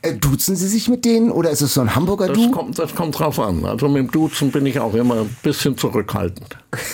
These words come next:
Speaker 1: <laughs> Udo Lindenberg oder Johannes Brahms?
Speaker 2: Udo Lindenberg.
Speaker 1: Ja, sind Sie so ein, so ein Panik-,
Speaker 2: Ja, mit
Speaker 1: äh
Speaker 2: Udo, mit Udo, Udo kenne ich schon vierzig Jahre. Da hat er noch seine schönen langen Haare gehabt. Da wohnte er unten an der Alster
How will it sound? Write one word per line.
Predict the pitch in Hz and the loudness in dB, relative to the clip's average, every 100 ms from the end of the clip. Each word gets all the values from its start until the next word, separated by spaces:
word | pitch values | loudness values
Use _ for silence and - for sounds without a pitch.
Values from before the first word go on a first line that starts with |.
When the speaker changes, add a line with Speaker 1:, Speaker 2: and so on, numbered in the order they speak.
| 123 | -2
Speaker 1:
<laughs> | - 156 - - - 180 | 0 -4 -4 -8 -8 0
Udo | 220 220 | 2 4
Lindenberg | 185 185 202 202 202 185 | 4 2 2 0 0 0
oder | 95 156 | 0 0
Johannes | 147 135 117 113 107 | 2 2 2 2 0
Brahms? | - 71 53 - - | -4 -6 -6 -8 -6
Speaker 2:
Udo | 123 120 | -4 0
Lindenberg. | 113 117 113 90 82 92 78 - - | 0 0 0 0 -2 -2 -6 -10 -8
Speaker 1:
Ja, | 160 190 | -4 -4
sind | 120 208 | -2 -2
Sie | 220 | -2
so | 160 170 | 0 2
ein, | 160 | 2
so | 151 | 0
ein | 151 | 0
Panik-, | 190 160 135 | 0 0 0
Speaker 2:
Ja, | 113 | 0
mit | - 123 | 0 0
Speaker 1:
äh | 123 | 0
Speaker 2:
Udo, | - 311 160 143 | -2 0 2 2
mit | 139 135 127 | 2 0 0
Udo, | 165 160 156 | 0 2 0
Udo | - 170 156 139 | 2 2 2 0
kenne | - 139 131 | 0 0 0
ich | - | 0
schon | 135 113 | -2 0
vierzig | - 139 - 127 | -2 -4 -2 -2
Jahre. | 131 123 127 131 120 - - - - - | 0 0 0 0 -4 -10 -20 -20 -20 -6
Da | 110 | -2
hat | 120 | 0
er | 117 | 2
noch | 110 107 92 87 - | 0 0 -2 -4 -4
seine | 117 110 101 | -2 0 -2
schönen | - 123 113 | 0 2 2
langen | 117 110 101 | 0 0 0
Haare | 117 117 120 | -2 -2 -2
gehabt. | 120 117 117 - | -2 -4 -6 -4
Da | 113 | -4
wohnte | 107 117 123 | -2 -2 -2
er | 117 | -4
unten | 117 123 123 127 | -2 -2 -2 -2
an | 120 113 | -2 -2
der | 113 107 | -2 -2
Alster | 117 - - 110 | -4 -4 -2 -2